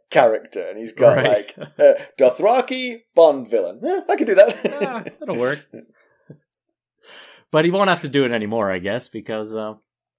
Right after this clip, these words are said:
Speaker 2: Kotho's gone. So.
Speaker 1: Yes. <laughs> Unless, unless, unless Quotho comes back as a white later on.
Speaker 2: Right, yeah.
Speaker 1: So, but that ties in nicely with what you're gonna talk about in news and notes.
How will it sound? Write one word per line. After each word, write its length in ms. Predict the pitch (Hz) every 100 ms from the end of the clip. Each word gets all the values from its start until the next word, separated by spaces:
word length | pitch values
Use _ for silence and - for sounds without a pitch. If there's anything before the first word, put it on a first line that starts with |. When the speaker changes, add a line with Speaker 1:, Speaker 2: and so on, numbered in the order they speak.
| -
Speaker 2:
Kotho's 320 | 131 135 135
gone. 360 | 147 165 78 - _ _ _
So. 120 | -
Speaker 1:
Yes. 500 | 165 - - - - -
<laughs> 0 |
Unless, 400 | - - - -
unless, 340 | 151 202 151 - -
unless 220 | - 143
Quotho 320 | - 143 139 -
comes 240 | 135 120
back 340 | 117 120 120
as 140 | 120 107
a 160 | 104 104 - -
white 500 | 110 113 92 - -
later 320 | 113 104 101 113
on. 180 | 139 -
Speaker 2:
Right, 360 | 147 - -
yeah. 260 | - 107 98 _ _ _ - - _ _ _ - _
Speaker 1:
So, 240 | 175 160 -
but 300 | 170 175 -
that 180 | 190 -
ties 260 | 170 151
in 100 | 147
nicely 280 | 143 139 139
with 120 | 131
what 100 | 135
you're 60 | 127
gonna 140 | 131
talk 180 | 127 127
about 140 | 127 120
in 60 |
news 180 | 123 117
and 80 | 123
notes. 380 | 185 - -